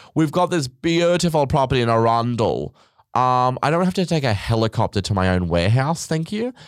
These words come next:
So, um, I won't be going to Arundel." Oh, let me tell you about Burleigh Heads.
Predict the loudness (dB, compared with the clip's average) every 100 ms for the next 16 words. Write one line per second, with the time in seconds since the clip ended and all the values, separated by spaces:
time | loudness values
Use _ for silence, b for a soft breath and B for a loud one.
0 | B -2 0 2 2 0 0 0 0 -2
1 | -2 0 0 2 0 -4 -2 0 2 2
2 | 0 -6 _ _ _ -2 0 0 2 2
3 | 0 -2 0 2 4 4 4 4 4 4
4 | 2 -2 -10 -12